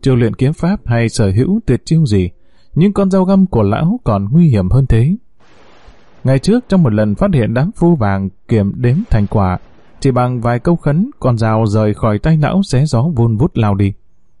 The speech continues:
Nó không cắm vào tim kẻ nào, vì như vậy chỉ giết được một tên. Thay vào đó, nó lượn quanh cổ đám phu vàng nhanh hơn ánh chớp.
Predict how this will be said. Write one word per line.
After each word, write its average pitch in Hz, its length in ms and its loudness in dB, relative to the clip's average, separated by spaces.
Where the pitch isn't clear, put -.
Nó 127 140 0
không 127 160 0
cắm 143 280 -2
vào 113 140 0
tim 170 280 2
kẻ 101 180 -2
nào, 95 320 0
vì 143 140 0
như 196 140 0
vậy 117 380 0
chỉ 113 160 0
giết 151 220 -2
được 104 140 0
một 95 240 -2
tên. 113 200 0
Thay 180 120 2
vào 139 120 0
đó, 131 160 -2
nó 220 120 0
lượn 123 340 0
quanh 185 260 0
cổ 101 320 0
đám 127 320 -2
phu 180 180 2
vàng 98 320 -2
nhanh 143 160 2
hơn 143 180 2
ánh 135 160 0
chớp. 190 180 0